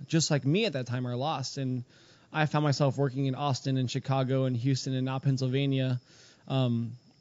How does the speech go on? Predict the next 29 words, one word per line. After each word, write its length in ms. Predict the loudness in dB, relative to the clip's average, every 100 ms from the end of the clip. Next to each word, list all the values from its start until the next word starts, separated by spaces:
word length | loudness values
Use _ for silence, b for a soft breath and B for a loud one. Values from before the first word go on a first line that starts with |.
| -2
and 120 | 2
then 80 | 4
having 280 | 4 4 2
met 160 | 2
with 140 | 0 -2
some 160 | -2
awesome 400 | 2 2 4 2
people 320 | 4 4 4
and 80 | 4
working 220 | 2 2
with 100 | 0
some 140 | 0 0
awesome 260 | 0 2
people 220 | 0 2 2
along 180 | 2
the 60 | 2
way, 240 | 2 2
such 180 | 2 0
as 180 | 0 2
you 280 | 2 4 4
and 100 | 2
Adam, 480 | -2 -2 0 0 -2 B B B B
uh, 100 | 4
who's 200 | 6 8
in 80 | 6
Sugar 280 | 4 4 4
Land. 300 | 4 4 2
And, 300 | 2 0 -2 b b b
um, 380 | -4 0 0 -2